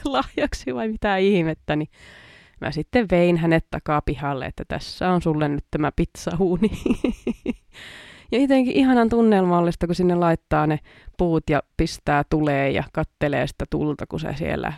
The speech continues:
roihuaa, niin tosi ihanaa ja tulee heti semmonen, niinku, en mä tiedä, heti semmonen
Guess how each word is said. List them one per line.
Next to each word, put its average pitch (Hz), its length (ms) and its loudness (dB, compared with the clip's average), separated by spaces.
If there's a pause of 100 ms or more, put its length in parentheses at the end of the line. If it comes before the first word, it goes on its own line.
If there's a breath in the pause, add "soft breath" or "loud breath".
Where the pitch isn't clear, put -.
roihuaa, 143 680 -2
niin 87 300 -6 (520)
tosi 170 500 -2 (800 loud breath)
ihanaa 143 520 0
ja 95 260 -6
tulee 180 260 2
heti 208 220 2
semmonen, 165 460 2
niinku, 151 400 -2 (640 soft breath)
en 220 100 2
mä 190 120 4
tiedä, 156 300 -2 (480 soft breath)
heti 190 220 2
semmonen 160 500 0